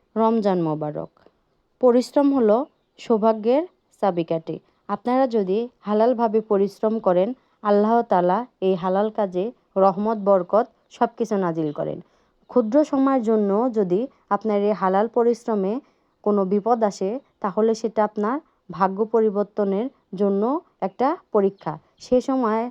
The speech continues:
আপনাকে অবশ্যই আল্লাহর ওপর ধৈর্য ধারণ করতে হবে, আল্লাহর ওপর ভরসা করতে হবে। তো আমার এই ছোটো খামারে, আমি যখন এই খামারটা শুরু করি, তখন কিন্তু আমার এই ছোটো খামারে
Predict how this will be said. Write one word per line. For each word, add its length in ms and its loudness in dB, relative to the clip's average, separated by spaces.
আপনাকে 420 -4
অবশ্যই 520 0
আল্লাহর 320 2
ওপর 280 -2
ধৈর্য 320 2
ধারণ 340 0
করতে 300 -2
হবে, 440 -2
আল্লাহর 340 0
ওপর 320 -2
ভরসা 380 0
করতে 300 -6
হবে। 300 -6
তো 60 2
আমার 320 2
এই 100 4
ছোটো 300 0
খামারে, 500 0
আমি 240 -2
যখন 280 -2
এই 100 -2
খামারটা 420 -4
শুরু 260 -2
করি, 300 -2
তখন 300 0
কিন্তু 280 -2
আমার 380 0
এই 420 0
ছোটো 180 0
খামারে 560 0